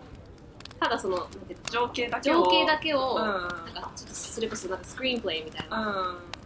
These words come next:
Speaker 1: ちょっとなんかあの、台本っぽい感じ
Speaker 2: うん。
Speaker 1: がいいなと思って。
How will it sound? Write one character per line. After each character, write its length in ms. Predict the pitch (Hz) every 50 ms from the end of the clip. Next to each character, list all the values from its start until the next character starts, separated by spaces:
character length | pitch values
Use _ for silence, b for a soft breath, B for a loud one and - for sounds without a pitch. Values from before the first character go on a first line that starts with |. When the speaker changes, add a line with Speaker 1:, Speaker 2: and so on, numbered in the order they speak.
| - -
Speaker 1:
ち 20 |
ょ 20 | -
っ 40 | -
と 60 | 208
な 40 | 196
ん 40 |
か 160 | 185 175 165 165
あ 20 |
の、 240 | 170 170 170 - - - - - B B B B B B B B B B -
台 200 | - 214 240 269
本 160 | 285 339 269
っ 40 | - -
ぽ 100 | 269 233
い 60 | -
感 140 | - 160 160 -
じ 80 | - - 214
Speaker 2:
う 40 |
ん。 180 | 220 220 214 196 190 190 190 185 185 185 - - - -
Speaker 1:
が 100 | 180 160
い 60 | 190 185
い 40 | 170
な 100 | 160 156
と 60 | 156
思 80 | - 147
っ 20 |
て。 260 | - - - - -